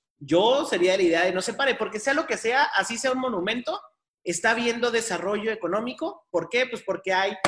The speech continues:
empresas proveedoras, hay personas que están, este, trabajando ahí, hay mucho, mucho derrama, pues, alrededor de esas zonas, y aparte se están haciendo en los estados donde el presidente dijo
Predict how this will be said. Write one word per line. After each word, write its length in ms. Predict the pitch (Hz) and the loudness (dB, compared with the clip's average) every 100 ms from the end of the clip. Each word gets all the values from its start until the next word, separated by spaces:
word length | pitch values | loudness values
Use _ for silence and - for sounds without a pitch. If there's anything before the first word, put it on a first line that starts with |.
| - - 185 | 0 -2 -2
empresas 420 | 160 196 196 202 | -2 -4 -6 -4
proveedoras, 720 | 185 190 208 226 220 214 - | 0 2 2 0 2 0 2
hay 300 | 185 196 196 | 0 0 0
personas 400 | 185 175 190 185 | -2 -2 -4 -6
que 80 | 160 | -10
están, 300 | - 175 185 | -2 -2 0
este, 480 | 175 - 151 143 - _ _ _ _ _ _ _ _ | -6 -4 -4 -4 -8 _ _ _ _ _ _ _ _
trabajando 540 | 165 156 151 190 185 | 2 4 4 2 2
ahí, 360 | 175 185 208 208 | 2 2 0 0
hay 100 | 190 | 0
mucho, 420 | 208 214 240 226 | -2 -2 -4 -2
mucho 240 | 220 220 254 | -6 -2 0
derrama, 440 | 202 185 202 190 | 2 0 0 -2
pues, 160 | 190 190 | -6 -6
alrededor 400 | 180 170 160 165 | -4 -2 0 -2
de 80 | 180 | -6
esas 160 | 185 | -8
zonas, 400 | - 180 233 - - _ _ _ | -6 -6 -6 -10 -18 _ _ _
y 120 | 175 | 2
aparte 400 | 180 180 190 247 | 2 2 0 0
se 80 | 220 | -6
están 240 | - 190 | -4 -4
haciendo 560 | 208 214 190 175 190 - | -2 -2 -2 0 -2 -4
en 220 | 170 147 | -6 -4
los 180 | 156 151 | -4 -4
estados 480 | 160 - 165 180 185 | -8 -4 -2 -2 -2
donde 220 | 180 160 | -4 -4
el 80 | 143 | -8
presidente 560 | 143 - 143 147 151 170 | -12 -10 -4 -4 -4 -6
dijo 480 | 160 156 170 175 | -6 -4 -4 -4